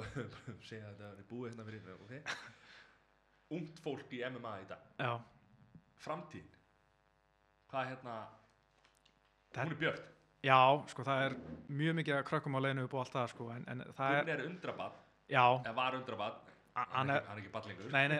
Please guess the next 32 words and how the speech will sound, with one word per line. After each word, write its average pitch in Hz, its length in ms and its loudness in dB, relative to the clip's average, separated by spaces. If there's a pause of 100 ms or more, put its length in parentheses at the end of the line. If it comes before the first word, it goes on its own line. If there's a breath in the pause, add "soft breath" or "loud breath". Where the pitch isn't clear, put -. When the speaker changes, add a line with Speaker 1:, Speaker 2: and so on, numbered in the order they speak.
Speaker 2:
undramaður. 165 640 4
Speaker 1:
Undramaður. 127 480 0
Speaker 2:
Já. 123 320 -6 (280)
Speaker 1:
En, 127 220 0
þú 139 140 -10
veist, 123 120 -10
eru, 156 260 0 (320)
eru 139 180 -6
fleiri 151 260 -4
undrabörn? 147 360 -8 (680 loud breath)
Speaker 2:
Sko, - 300 -4 (400)
það 131 240 8
er, 147 240 6
ég 147 100 4
held 147 160 6
að 151 80 8
verði 165 280 8 (840)
bara, 127 220 2 (340)
þó - 160 -6
ég, 135 360 -2
ef 131 200 -2
ég 135 80 -2
á 131 40 0
að 131 60 -4
segja 135 160 0
alveg 165 220 6
eins 139 100 0
og 123 80 0
er, 123 160 -8
að 123 180 -6
vera 123 140 -4
langt 151 280 0